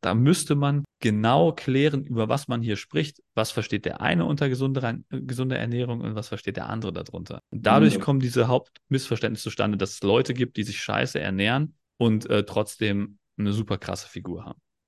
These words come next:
Speaker 2: Ja. Solange wir die Karten nicht auf den Tisch legen,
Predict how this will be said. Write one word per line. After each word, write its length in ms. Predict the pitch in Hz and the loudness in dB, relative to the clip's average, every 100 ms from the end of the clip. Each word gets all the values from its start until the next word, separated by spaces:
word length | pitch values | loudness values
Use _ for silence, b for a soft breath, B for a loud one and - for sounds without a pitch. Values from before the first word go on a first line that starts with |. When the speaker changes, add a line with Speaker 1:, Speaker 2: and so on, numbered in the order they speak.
| _ _ | _ _
Speaker 2:
Ja. 140 | - - _ _ b b | -20 -20 _ _ b b
Solange 300 | 113 117 151 | 2 4 4
wir 60 | 131 | 2
die 80 | |
Karten 300 | 113 135 143 | 2 2 2
nicht 120 | 117 110 | 0 0
auf 60 | |
den 100 | 101 | -4
Tisch 220 | 143 143 | -4 -4
legen, 500 | 95 92 104 104 - | 0 0 2 0 -2